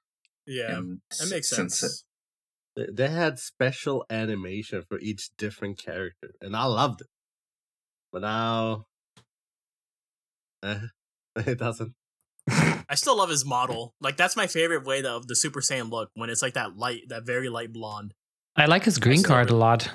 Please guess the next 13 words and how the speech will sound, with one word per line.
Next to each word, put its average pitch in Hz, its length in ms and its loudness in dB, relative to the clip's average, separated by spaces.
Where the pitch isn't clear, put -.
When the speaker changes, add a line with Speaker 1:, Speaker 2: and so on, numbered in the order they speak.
Speaker 4:
Like, 127 160 4
the, 131 260 6
where 135 160 8
he 139 120 8
just, - 440 0
um, 131 200 6
stretches 127 360 6
his 143 180 4
arm 123 280 6
out. 190 340 4
Speaker 3:
Oh, 101 220 -4
yeah. 98 240 -2
Speaker 1:
Yeah. 113 200 -2